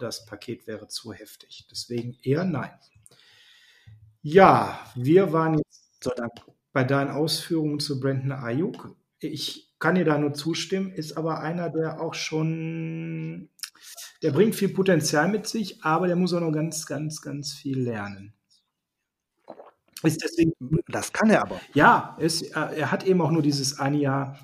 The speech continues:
Speaker 1: Erfahrung, deswegen glaube ich, hat er noch viel Upside, also die Möglichkeit, nach oben sich noch zu entwickeln im Vergleich zu vielen, vielen anderen. Ähm, ich persönlich, wenn ich an einunddreißig die Wahl hätte, wäre ehrlich gesagt eher bei Jalen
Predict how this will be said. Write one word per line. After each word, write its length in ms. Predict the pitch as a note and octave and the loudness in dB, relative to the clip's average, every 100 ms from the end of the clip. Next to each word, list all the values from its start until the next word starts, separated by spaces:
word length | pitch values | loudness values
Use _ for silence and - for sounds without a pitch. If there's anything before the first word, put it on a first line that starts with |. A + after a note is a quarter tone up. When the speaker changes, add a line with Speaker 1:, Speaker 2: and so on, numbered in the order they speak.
| - | -6
Speaker 1:
Erfahrung, 560 | C3+ - C#3 F#3 F#3 | -6 2 4 4 4
deswegen 300 | D#3 - D3+ | 0 0 0
glaube 320 | B2+ C#3 E3+ D#3 | 2 2 2 -2
ich, 120 | - | -4
hat 100 | B2+ | -4
er 120 | D#3+ | -4
noch 120 | E3+ | -6
viel 260 | - D3+ - | -6 -6 -4
Upside, 640 | C#3 C3+ - - G3 G3 D3+ | -4 -4 -6 -4 -2 -2 -2
also 200 | C#3 C3 | -2 0
die 100 | C3 | 2
Möglichkeit, 720 | C3+ D#3 D#3 - - C#3 - | 2 0 -6 -8 -6 -6 -4
nach 160 | B2+ | -6
oben 320 | - G3+ F#3 B2 | -4 -4 -4 -4
sich 220 | A2+ - | -6 -10
noch 120 | A2+ | -12
zu 180 | - C3 | -10 -8
entwickeln 540 | A#2 G#2+ G#2+ D#3 F#3+ - - - - - - | -8 -8 -8 -6 -8 -10 -20 -20 -20 -20 -8
im 160 | C#3+ | -6
Vergleich 460 | D3 D3+ B2+ C3+ C3 | -4 -2 0 -2 -2
zu 100 | D3 | -8
vielen, 300 | - D3 D3 | -4 -4 -4
vielen 240 | D3 C#3+ | -4 -6
anderen. 480 | B2+ B2 A#2 G2+ F#2+ _ _ _ _ - | -4 -4 -4 -8 -16 _ _ _ _ -4
Ähm, 500 | B2+ C3 C3 B2+ B2+ | 2 4 4 2 0
ich 240 | D#3+ D#3 - | -4 -4 -2
persönlich, 760 | A#3+ F3+ G#3+ G#3 G#3+ F#3+ - | -2 0 -2 -2 -4 -8 -12
wenn 320 | C#3 B2+ C#3+ C#3+ | -12 -8 -6 -6
ich 300 | F3 - F3 | -10 -10 -12
an 100 | E3 | -8
einunddreißig 640 | D#3+ E3 D#3+ D#3 D#3 D3+ | -6 -4 -4 -4 -4 -6
die 180 | C#3+ B2+ | -6 -2
Wahl 220 | C3+ C#3 | -2 -2
hätte, 260 | C3+ B2 | -4 -6
wäre 260 | B2+ C3+ - | -4 -4 -4
ehrlich 340 | C#3 E3+ F3 - | -6 -4 -6 -8
gesagt 460 | C#3+ D3 - - D3+ | -8 -6 -8 -8 -6
eher 140 | C#3+ | -4
bei 180 | B2+ A2+ | -4 -6
Jalen 460 | - A#2+ A#2+ A2+ | -4 -4 -4 -8